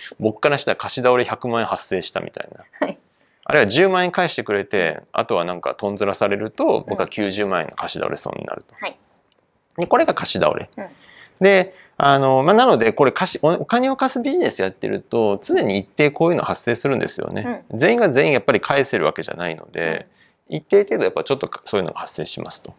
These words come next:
Speaker 2: はい。
Speaker 1: で、ただそれを発生した時に費用認識していくんじゃなくて、
Speaker 2: うん。
Speaker 1: これも会計上の話なんですけど、
Speaker 2: うん。
Speaker 1: あらかじめ、まあ、大体これぐらいは返ってこないだろうな、みたいな
Speaker 2: うん。
Speaker 1: ものを見込んでるんですよ。お金貸す方も。
Speaker 2: はい。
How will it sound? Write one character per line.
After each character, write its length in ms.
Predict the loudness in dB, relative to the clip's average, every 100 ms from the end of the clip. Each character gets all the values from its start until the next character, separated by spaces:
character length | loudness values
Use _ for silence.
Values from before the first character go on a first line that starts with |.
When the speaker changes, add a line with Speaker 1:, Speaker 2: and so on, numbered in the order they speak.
| -18
Speaker 2:
は 80 | -20
い。 80 | -20 _ _ -20 _ _ _ 2
Speaker 1:
で、 220 | 2 2 -4 -16 2
た 120 | 6
だ 180 | 8 6
そ 160 | 6
れ 100 | 4
を 440 | 6 8 6 4 -4 _
発 220 | -2 -2 0
生 200 | -2 0
し 60 |
た 100 | -2
時 220 | -2 -2
に 80 | -2
費 160 | 0 0
用 120 | 2
認 160 | 0 -4
識 220 | -6 -10
し 80 | -6
て 120 | -4
い 80 | -4
く 160 | -6
ん 40 | -4
じ 80 | -6
ゃ 40 |
な 80 | -8
く 140 | -14
て、 100 | -8
Speaker 2:
う 40 | -2
ん。 40 |
Speaker 1:
こ 60 | 0
れ 60 |
も 100 | -2
会 200 | -2 -4
計 120 | -2 -2
上 120 | -2
の 80 | -4
話 260 | -8 -6
な 60 | -6
ん 60 |
で 60 | -6
す 100 | -10
け 120 | -8
ど、 140 | -2 -2
Speaker 2:
う 40 |
ん。 120 | -2 -8 -20 -20 -8 -2
Speaker 1:
あ 80 | 0
ら 120 | 0
か 140 | -2
じ 120 | -4 -2
め、 380 | 0 0 -2 -6
ま 100 | -4
あ、 20 |
大 260 | -2 -2 -2
体 200 | -4 -2
こ 160 | -4
れ 100 | -2
ぐ 80 | 0
ら 160 | 0 0
い 80 |
は 140 | 0 0
返 180 | -2 -4
っ 20 |
て 140 | -6
こ 160 | -4 -2
な 100 | 2
い 80 | 4
だ 120 | 4
ろ 140 | 4
う 40 | 4
な、 220 | 2 2
み 120 | -2
た 120 | -8
い 100 | -8
な 80 | -8
Speaker 2:
う 100 | -8 -10
ん。 40 | -16 _ _
Speaker 1:
も 120 | -4 -2
の 120 | -2
を 20 |
見 140 | -4
込 220 | -2 -2 0
ん 20 |
で 80 | 0
る 100 | 0
ん 60 |
で 80 | -4
す 100 | -6
よ。 100 | -8
お 80 | -4
金 180 | -2 -2
貸 180 | -4 -6
す 100 | -6
方 180 | -4 -6
も。 180 | -8 -14
Speaker 2:
は 140 | -12
い。 80 | -12